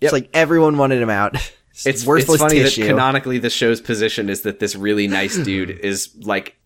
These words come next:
Speaker 2: awful and everybody hates him and wants him to leave.
Speaker 1: Well, you know,
Speaker 2: But it has
Speaker 1: Lauren,
Speaker 2: nothing to do with the fact that he's white.
Speaker 1: much
Speaker 2: So
Speaker 1: like, much
Speaker 2: Lauren
Speaker 1: like a tumor, I am a worthless mass of tissue, and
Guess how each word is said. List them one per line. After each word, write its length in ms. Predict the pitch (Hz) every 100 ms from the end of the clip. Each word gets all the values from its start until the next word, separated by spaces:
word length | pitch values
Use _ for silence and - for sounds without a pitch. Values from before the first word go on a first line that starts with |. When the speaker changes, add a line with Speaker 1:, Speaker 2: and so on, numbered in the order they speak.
| -
Speaker 2:
awful 400 | 117 - 113 107
and 100 | 107
everybody 480 | 110 104 98 98 92
hates 260 | 95 92
him 80 | 92
and 80 | 87
wants 200 | 90 87
him 100 | 82
to 60 |
leave. 260 | 85 80 73
Speaker 1:
Well, 140 | 117 156
you 100 | 170
know, 180 | 220
Speaker 2:
But 80 | 226
it 40 | 247
has 80 |
Speaker 1:
Lauren, 80 | 190
Speaker 2:
nothing 200 | 160 185 170
to 60 |
do 40 | 151
with 80 |
the 60 | 143
fact 220 | 127 120
that 80 | 117
he's 120 | 104
white. 200 | - 71 - 139
Speaker 1:
much 240 | 196 262
Speaker 2:
So 80 | -
Speaker 1:
like, 140 | 113
much 60 | 110
Speaker 2:
Lauren 220 | - -
Speaker 1:
like 160 | 269 240
a 60 | 185
tumor, 460 | - 196 147 120 -
I 140 | 175
am 240 | 196 170 -
a 80 |
worthless 520 | 110 107 104 - 104 110
mass 280 | 98 92
of 120 | 95 -
tissue, 580 | 101 90 85 78 85 101 _ - -
and 260 | 110 110